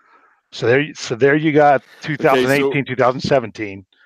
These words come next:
Speaker 1: So the other two were from
Speaker 2: Ke-,
Speaker 1: two thousand sixteen.
Speaker 2: Keon Adams?
Speaker 1: No, he's still on the team.
Speaker 2: No,
Speaker 1: He's
Speaker 2: Keon
Speaker 1: still on
Speaker 2: Adams made, yeah, he's, he's still on the
Speaker 1: Yeah,
Speaker 2: team.
Speaker 1: he's still on the
Speaker 2: Um,
Speaker 1: team.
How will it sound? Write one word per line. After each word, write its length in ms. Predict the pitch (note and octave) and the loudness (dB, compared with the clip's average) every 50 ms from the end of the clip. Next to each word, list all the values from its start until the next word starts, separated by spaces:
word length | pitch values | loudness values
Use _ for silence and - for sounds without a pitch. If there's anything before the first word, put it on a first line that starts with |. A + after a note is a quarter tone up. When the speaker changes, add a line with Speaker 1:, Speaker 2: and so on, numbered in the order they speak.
| _ _ | _ _
Speaker 1:
So 140 | _ - - A#2+ | _ -10 -6 -2
the 80 | B2+ | 0
other 140 | C3 C3+ C#3 | 2 2 0
two 200 | - - C#3+ B2+ | 0 -2 -6 -4
were 80 | A#2+ A2 | -4 -6
from 120 | - - | -6 -2
Speaker 2:
Ke-, 40 | - | 0
Speaker 1:
two 140 | F3 E3 C3 | 0 0 0
thousand 240 | - B2 A2+ A2+ F#2+ | 0 0 0 0 0
sixteen. 140 | - E3 F3+ | -2 -2 0
Speaker 2:
Keon 200 | F3 E3+ E3 D#3+ | 0 0 0 0
Adams? 380 | D3+ C#3+ D3+ D3 D#3 F3+ F#3 - - - - _ _ _ _ _ _ _ _ _ - - | 0 0 0 0 -2 -6 -8 -16 -18 -20 -20 _ _ _ _ _ _ _ _ _ -10 -2
Speaker 1:
No, 100 | D#3 D3+ | 0 2
he's 160 | C3+ D3+ F#3 - | 2 2 2 2
still 180 | - A3+ G3 | 2 4 4
on 60 | F3+ | 4
the 60 | D3+ - | 2 0
team. 240 | - D#3+ - - _ _ _ _ _ | -4 -4 -4 -6 _ _ _ _ _
Speaker 2:
No, 220 | - - D#3 D3+ | -12 -6 -4 -4
Speaker 1:
He's 100 | D3 C#3 | -2 0
Speaker 2:
Keon 100 | F#3+ G3 F3 | 2 2 4
Speaker 1:
still 80 | D3 | 4
on 60 | D#3 | 4
Speaker 2:
Adams 340 | D#3 D#3 D3 C#3+ C3+ A2 - A#2+ | 2 2 0 -2 -4 -6 -8 -4
made, 200 | C3+ C#3 C#3+ - _ _ _ _ - F2+ F2+ - | -2 -2 -4 -4 _ _ _ _ -20 -20 -20 -18
yeah, 260 | A#2+ D3+ D3+ C#3 B2+ | -12 -6 -4 -2 -2
he's, 400 | A#2+ C3 C#3 C#3 B2 - - - _ | -2 -4 -8 -10 -12 -16 -20 -20 _
he's 200 | C3+ C#3 C3+ B2+ | -16 -14 -14 -12
still 180 | - - B2+ A#2+ | -8 -6 -6 -6
on 60 | A2+ | -6
the 60 | G#2+ | -6
Speaker 1:
Yeah, 40 | - | -2
Speaker 2:
team. 80 | A#2 | 0
Speaker 1:
he's 120 | D3 D#3 - | 0 0 0
still 140 | - E3 C#3 | 0 0 0
on 60 | B2+ | 0
the 80 | A#2+ | 0
Speaker 2:
Um, 120 | A#2 A2+ A2 | -2 -2 -4
Speaker 1:
team. 180 | A2 A2 A2 | -6 -10 -18